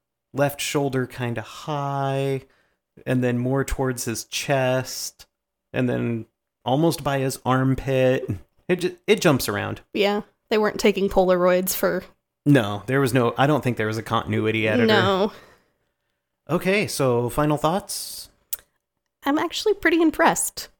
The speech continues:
Speaker 1: Mm-hmm.
Speaker 2: Like, I watched it twice in a week, and I didn't mind it.
Speaker 1: Yeah.
Speaker 2: And knowing more about it made me appreciate it more.
Speaker 1: And this was the movie you were like, "God, why do we have to cover that?"
Speaker 2: Yeah.
Speaker 1: <laughs> Oh, just wait till we get to, like, five.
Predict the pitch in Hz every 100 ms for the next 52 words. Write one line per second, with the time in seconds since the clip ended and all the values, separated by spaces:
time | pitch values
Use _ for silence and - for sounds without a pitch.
0 | _ - 156 196 233 320 339 - 254 247
1 | - 202 233 240 208 190 233 277 - 214
2 | 196 185 190 180 _ 202 220 - - 214
3 | 277 294 175 - - - - - 160 107
4 | - _ _ _ _ - - 226 226 240
5 | 247 240 226 226 220 190 - 254 466 254
6 | 196 226 _ - 226 226 233 233 - 403
7 | - 196 180 180 190 185 190 _ _ 147
8 | 139 190 147 120 123 120 123 120 120 107
9 | _ 131 107 107 110 107 104 104 101 104
10 | - 104 101 101 98 98 196 - - _
11 | _ _ - - - 190 - _ _ 117
12 | 104 110 104 101 104 101 101 - 95 98
13 | - 69 92 -